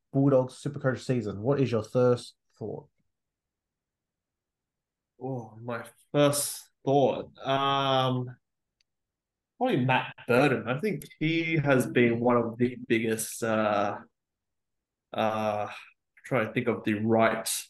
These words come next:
Speaker 2: word here, but he didn't quite hit the mark. I'm pretty sure he got drafted,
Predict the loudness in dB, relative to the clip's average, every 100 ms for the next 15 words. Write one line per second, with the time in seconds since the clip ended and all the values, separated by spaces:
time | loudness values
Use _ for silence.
0 | _ _ _ _ _ -2 2 4 2 0
1 | 0 2 2 2 2 2 0 -6 -8 -6
2 | -4 6 8 8 4 6 6 6 2 4
3 | 4 4 2 2 0 -6 -8 -6 -2 0
4 | 2 4 6 4 2 -2 -2 -2 -2 -6
5 | -10 -10